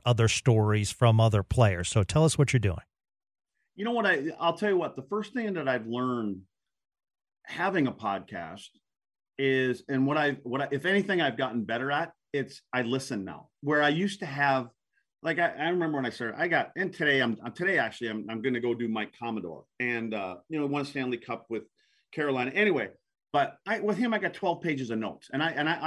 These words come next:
Speaker 2: I will always have those. Um, but I've learned to listen to what they're saying and just be part of the conversation, you know, have a couple questions. And then,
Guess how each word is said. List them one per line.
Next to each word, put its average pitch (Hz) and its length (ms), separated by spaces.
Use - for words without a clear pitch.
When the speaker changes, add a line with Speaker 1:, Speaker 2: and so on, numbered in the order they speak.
Speaker 2:
I - 20
will 156 240
always 175 440
have 101 220
those. 95 380
Um, 117 560
but 139 420
I've 131 220
learned 185 400
to 147 60
listen 143 420
to 139 60
what 123 200
they're 110 120
saying 131 340
and 127 80
just 135 200
be 147 80
part 156 240
of 135 60
the 120 60
conversation, 120 760
you 110 60
know, 123 80
have 170 200
a 151 60
couple 143 280
questions. 143 720
And 131 160
then, 135 400